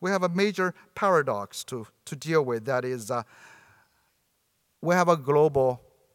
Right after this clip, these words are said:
talent shortage. Companies around the globe cannot find enough talents to work for them. So this is the thing.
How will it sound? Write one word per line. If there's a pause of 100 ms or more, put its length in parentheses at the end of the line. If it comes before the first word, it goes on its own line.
(120)
talent
shortage. (1300)
Companies
around
the
globe (800)
cannot
find
enough
talents
to
work
for
them. (600)
So
this
is
the
thing.